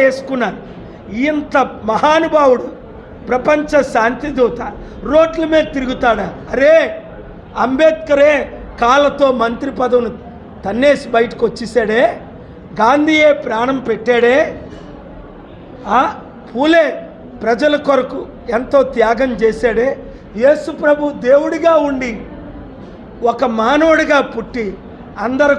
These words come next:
కొరకు ప్రాణం పెట్టాడే, యేసు ప్రభు దేవుడై ఉండి రక్షకుడిగా ఈ లోకం వచ్చినప్పుడు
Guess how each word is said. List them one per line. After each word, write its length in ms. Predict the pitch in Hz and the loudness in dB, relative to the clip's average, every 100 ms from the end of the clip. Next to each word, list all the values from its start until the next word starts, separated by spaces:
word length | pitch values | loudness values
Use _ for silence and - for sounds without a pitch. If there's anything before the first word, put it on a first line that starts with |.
| 285 | 2
కొరకు 280 | 269 247 254 247 | 0 0 -2 -2
ప్రాణం 340 | 220 233 254 240 202 | -2 0 0 -2 -6
పెట్టాడే, 420 | - 233 214 226 - - - - - - - 175 | -2 0 0 -2 -2 -8 -16 -18 -20 -18 -8 2
యేసు 340 | 220 311 - 330 330 | 4 2 0 -8 -2
ప్రభు 300 | 294 294 294 240 240 | 0 0 -2 -2 4
దేవుడై 400 | 254 277 277 294 285 | 4 4 2 2 0
ఉండి 220 | 285 285 233 - - - - - - - 202 | -2 -4 -6 -12 -16 -18 -18 -18 -18 -6 -2
రక్షకుడిగా 680 | 254 254 - 302 311 294 277 277 | -2 0 0 0 2 2 4 4
ఈ 40 | 269 254 | 2 2
లోకం 240 | 254 254 262 | 0 0 -2
వచ్చినప్పుడు 540 | 254 262 254 240 208 | -2 -2 -4 -4 -6